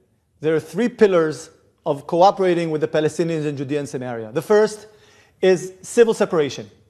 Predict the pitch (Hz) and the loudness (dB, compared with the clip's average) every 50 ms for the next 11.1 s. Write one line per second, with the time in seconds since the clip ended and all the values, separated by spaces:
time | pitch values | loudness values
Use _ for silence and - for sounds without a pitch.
0 | _ _ _ _ _ _ _ _ _ - 117 127 202 226 240 240 226 220 226 220 | _ _ _ _ _ _ _ _ _ -12 -2 2 4 4 4 4 4 2 2 4
1 | 220 208 160 165 202 202 208 208 208 202 196 202 220 190 196 190 160 190 180 180 | 2 0 2 2 2 4 4 2 0 0 0 0 0 0 0 0 -2 -2 -4 0
2 | 185 180 175 175 170 170 165 156 - _ _ _ - - 139 160 226 247 240 220 | 0 0 0 0 -2 -6 -8 -10 -14 _ _ _ -16 -10 -4 -2 0 0 2 2
3 | 202 190 180 170 160 156 156 147 143 - - _ _ _ _ _ _ _ _ _ | 0 0 0 0 0 -2 -2 -2 -6 -14 -18 _ _ _ _ _ _ _ _ _
4 | - 143 180 175 135 160 190 208 208 196 180 - 190 160 156 139 156 143 - 147 | -2 0 0 2 2 2 2 2 2 2 0 -2 -2 -2 -2 -4 -4 -6 -4 -6
5 | 135 123 - - - _ _ _ _ _ _ _ _ _ _ - - - 262 254 | -6 -6 -6 -14 -18 _ _ _ _ _ _ _ _ _ _ -6 2 4 4 4
6 | 254 226 196 - 180 151 120 107 - - _ _ _ _ _ _ - 208 202 175 | 4 0 0 0 -2 -2 -2 -4 -10 -16 _ _ _ _ _ _ 2 2 4 4
7 | 240 277 262 262 247 254 - 214 - - 226 214 214 208 214 - - - - 226 | 2 0 0 0 -2 -2 -4 -6 -2 0 0 0 0 0 -4 -14 -18 -6 2 4
8 | 226 226 220 220 220 220 - 190 160 165 202 196 190 180 - 185 - 175 165 160 | 4 4 4 0 -4 -4 -4 -4 -2 0 0 0 0 -2 -4 -6 -4 -2 -2 -2
9 | 139 117 104 113 - _ _ _ _ - 175 214 220 214 220 214 208 220 226 214 | -2 -4 -8 -14 -18 _ _ _ _ -8 -6 -4 0 0 0 0 2 0 0 2
10 | 185 220 208 208 214 208 208 208 - - - 196 220 240 247 262 240 175 139 - | 2 2 4 6 4 4 4 0 -10 -6 -4 -4 -2 0 0 0 0 0 -2 -8
11 | - - | -14 -16